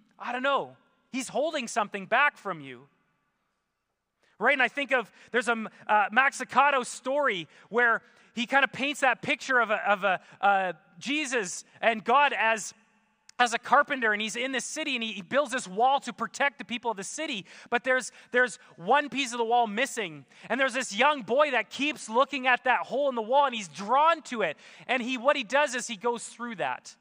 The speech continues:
because he thinks there's something missing on the outside of the wall. But when he goes outside of the wall, all he does is he sees the darkness and coming around him. And he's scared, but when he turns around to look at the wall,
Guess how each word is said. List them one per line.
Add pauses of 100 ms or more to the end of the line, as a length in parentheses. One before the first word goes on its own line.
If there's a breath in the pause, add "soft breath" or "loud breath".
(240 soft breath)
because
he
thinks
there's
something
missing
on
the
outside
of
the
wall. (480 loud breath)
But
when
he
goes
outside
of
the
wall,
all
he
does
is
he
sees (360 loud breath)
the
darkness
and (240 loud breath)
coming
around
him. (580 soft breath)
And
he's
scared,
but
when
he
turns
around
to
look
at
the
wall,